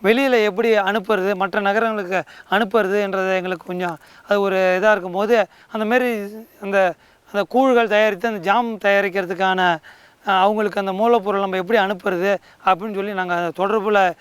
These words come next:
இருக்கோம். அவங்க சில, அ, கண்டிஷன்லாம் எங்கள்கிட்ட சொல்லியிருக்காங்க. நாங்களும் அதுக்காக கேட்டிருக்கோம். அவங்க இந்த நஞ்சில்லா இயற்கை உணவு முழுக்க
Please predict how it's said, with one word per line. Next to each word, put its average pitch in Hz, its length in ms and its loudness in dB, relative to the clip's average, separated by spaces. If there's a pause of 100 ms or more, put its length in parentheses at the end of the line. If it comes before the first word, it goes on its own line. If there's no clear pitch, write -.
(160)
இருக்கோம். 208 460 -2 (200)
அவங்க 214 280 2
சில, 190 420 2 (440)
அ, 202 120 0
கண்டிஷன்லாம் 220 600 0
எங்கள்கிட்ட 185 580 -2 (100)
சொல்லியிருக்காங்க. 190 520 0 (280)
நாங்களும் 247 380 4
அதுக்காக 208 380 2
கேட்டிருக்கோம். 190 500 -2 (240)
அவங்க 214 260 0
இந்த 202 180 -2
நஞ்சில்லா 214 460 2
இயற்கை 220 420 0
உணவு 196 320 -2
முழுக்க 202 520 0